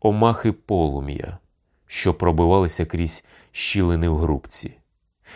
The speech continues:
і нерівне полум'я гніту, підвішеного на ланцюжку каганчика.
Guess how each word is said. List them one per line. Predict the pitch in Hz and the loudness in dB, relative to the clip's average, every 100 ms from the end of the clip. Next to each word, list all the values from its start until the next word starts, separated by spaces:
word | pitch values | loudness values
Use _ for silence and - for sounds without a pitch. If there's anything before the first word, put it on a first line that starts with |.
| - | -10
і | - 98 | 0 4
нерівне | 98 101 98 92 | 4 4 4 2
полум'я | - 101 95 90 87 | 2 2 2 2 0
гніту, | 82 92 131 - 73 69 _ _ _ | 0 0 -4 -4 -8 -8 _ _ _
підвішеного | 85 87 101 - 101 87 82 80 80 - _ _ - | -6 0 0 0 -2 0 2 2 0 -4 _ _ -6
на | 85 | 0
ланцюжку | 87 82 78 85 78 - 95 85 - _ _ | 2 2 -2 -6 -6 -4 -4 -4 -6 _ _
каганчика. | - 85 76 71 69 - - - 90 | -4 -2 0 0 -4 -10 -12 -16 -16